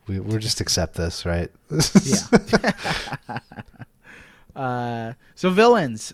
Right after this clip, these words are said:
Speaker 2: uh, villains. So for a long time, uh, Sorceress Edea or Edea or however you say it. How do you say it?
Speaker 1: Edea. I, I say it Edea.
Speaker 2: Edea. Um,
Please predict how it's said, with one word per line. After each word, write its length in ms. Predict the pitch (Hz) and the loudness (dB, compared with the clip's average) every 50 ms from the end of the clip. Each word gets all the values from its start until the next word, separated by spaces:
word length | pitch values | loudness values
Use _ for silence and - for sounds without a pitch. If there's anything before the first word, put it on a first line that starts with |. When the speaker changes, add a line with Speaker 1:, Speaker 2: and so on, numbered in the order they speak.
| - - | -6 -2
Speaker 2:
uh, 220 | 139 143 143 139 127 | 0 0 0 0 -2
villains. 960 | 123 113 139 156 165 175 170 160 143 131 113 110 107 107 107 - - - - - - - _ _ | -4 0 2 4 4 6 4 4 2 0 -2 -4 -6 -6 -8 -10 -14 -16 -20 -20 -20 -20 _ _
So 600 | - - - 170 160 156 156 151 151 143 147 135 135 | -14 -4 0 2 2 4 4 4 4 2 0 -2 -4
for 220 | - - 165 156 | -2 2 4 6
a 60 | 151 | 6
long 380 | 151 151 170 190 208 214 214 202 | 6 6 6 6 4 4 2 0
time, 560 | - 180 160 135 131 127 127 123 127 135 139 - _ - | 0 0 2 2 2 0 0 -2 -6 -8 -12 -16 _ -6
uh, 380 | 117 120 120 117 117 117 113 | -4 -2 -2 -2 -2 -4 -4
Sorceress 520 | 110 - 151 139 131 - - 135 123 - - - | -4 -4 -4 -4 -2 -2 -2 -2 -2 -2 -4 -4
Edea 400 | 117 117 120 117 117 117 117 117 | -2 0 0 2 2 2 0 0
or 220 | 113 101 104 87 - - - 85 87 | -2 -4 -6 -8 -12 -16 -20 -16 -16
Edea 420 | 104 110 107 113 110 110 110 107 107 | -14 -10 -8 -6 -4 -2 -2 -2 -4
or 160 | 107 107 107 | -4 -6 -6
however 320 | 107 110 107 104 101 107 107 | -8 -8 -8 -8 -10 -10 -10
you 120 | 104 98 | -10 -12
say 160 | - - 92 | -12 -12 -12
it. 200 | 92 92 92 - - | -12 -12 -14 -14 -12
How 120 | 110 135 | -10 -8
do 80 | 147 147 | -6 -6
you 120 | 123 107 | -6 -6
say 160 | 101 - 90 80 78 67 | -6 -8 -12 -12 -14 -16
it? 60 | - _ _ _ _ _ - | -20 _ _ _ _ _ -4
Speaker 1:
Edea. 420 | - 120 98 101 95 90 80 - - - - | -2 0 0 0 0 0 -2 -4 -8 -8 -2
I, 160 | - 113 113 - - - | 0 2 2 4 4 4
I 20 | 131 | 6
say 180 | - - 123 | 6 6 4
it 80 | 101 87 | 2 2
Edea. 360 | 90 85 82 85 80 80 80 - _ _ _ _ _ _ _ - | -2 -4 -4 -4 -4 -4 -6 -8 _ _ _ _ _ _ _ -16
Speaker 2:
Edea. 380 | - 92 95 98 92 82 82 110 - _ _ _ _ _ _ _ _ _ - | -14 -12 -12 -10 -12 -12 -14 -18 -20 _ _ _ _ _ _ _ _ _ -10
Um, 580 | 110 113 113 110 110 107 104 101 101 104 101 | -6 -6 -4 -4 -4 -6 -6 -8 -10 -12 -14